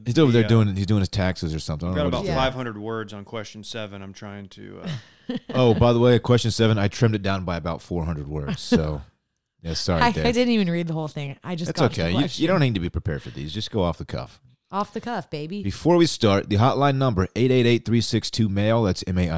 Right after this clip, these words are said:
Speaker 1: eight eight, three six two, six two four five. If you would prefer to write in, you can do so at the link in the Twitter bio, and that's at Mail In Podcast. Are you guys ready?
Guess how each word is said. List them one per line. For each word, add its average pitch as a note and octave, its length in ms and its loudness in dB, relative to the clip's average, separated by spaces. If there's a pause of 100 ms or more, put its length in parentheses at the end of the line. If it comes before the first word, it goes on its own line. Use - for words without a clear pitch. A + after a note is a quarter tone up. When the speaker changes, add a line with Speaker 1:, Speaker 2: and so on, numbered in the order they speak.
(840)
Speaker 1:
eight G#2+ 300 0
eight, G2+ 240 -2
three A2 180 -2
six - 300 -4
two, G2+ 280 0
six - 340 -6
two F2 220 -4
four E2 240 -4
five. G2 460 0
If E2+ 220 -6
you F2+ 60 -2
would F2+ 100 -2
prefer F2 380 -4
to E2 200 -8
write F2 300 -4
in, G2+ 200 -4
you E2 80 -6
can E2 160 -6
do E2+ 160 -4
so G2 400 0 (480)
at F2 100 -8
the F#2+ 120 -2
link G#2+ 260 -2
in A#2 100 -6
the A#2 80 -4
Twitter C3+ 320 -2
bio, C#2 460 -6 (100)
and E2+ 100 -4
that's F#2+ 220 -2 (140)
at G#2+ 280 -6
Mail F#2+ 340 -4
In F#2+ 220 -4
Podcast. D#2 680 -12 (500)
Are D#2 40 -12
you D#2 100 -10
guys D#2+ 240 -4
ready? E2+ 260 -6